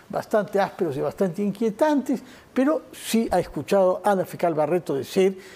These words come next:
que las leyes deben permitir que luchemos de una manera eficaz y hay manifiestamente proyectos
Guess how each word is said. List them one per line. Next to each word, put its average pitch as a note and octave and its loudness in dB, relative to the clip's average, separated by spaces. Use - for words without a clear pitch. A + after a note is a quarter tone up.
que - -2
las C3+ -2
leyes A#3 2
deben D#3 -2
permitir C3+ -2
que C#3 -6
luchemos G#3+ -2
de E3 -4
una E3 -2
manera D#3 0
eficaz F3 0
y F3 2
hay G3+ 4
manifiestamente F3 0
proyectos F3+ 0